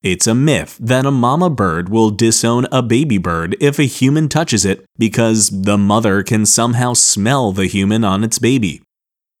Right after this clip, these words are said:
It's not like birds have supernatural sniffing abilities that can sense when human beings have been in contact. In fact,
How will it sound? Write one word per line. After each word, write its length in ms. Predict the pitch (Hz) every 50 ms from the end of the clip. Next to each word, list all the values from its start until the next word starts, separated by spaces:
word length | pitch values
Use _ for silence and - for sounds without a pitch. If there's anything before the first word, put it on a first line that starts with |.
| _ _
It's 260 | 143 143 139 - -
not 320 | 160 165 180 185 185 -
like 260 | - 151 151 151 139 -
birds 360 | 107 117 117 120 120 117 -
have 260 | 120 101 90 82 80
supernatural 880 | - - - 143 139 - 113 107 101 104 107 110 - - 113 104 90
sniffing 460 | 87 - - 117 117 113 113 110 104
abilities 640 | 95 90 104 117 123 107 92 90 92 87 87 - -
that 200 | 127 110 107 -
can 160 | - 107 98
sense 400 | 92 - - 160 147 104 92 -
when 140 | 113 101 95
human 320 | 92 - 120 113 104 95
beings 400 | 90 113 131 123 98 92 92 -
have 160 | 113 104 95
been 100 | 98 98
in 140 | 90 82 85
contact. 600 | - 113 113 127 131 - 101 87 82 80 _ - _ _ _ _ _ _ _ _ _ _ _
In 160 | - 120 113 107
fact, 420 | - - 131 135 156 - - -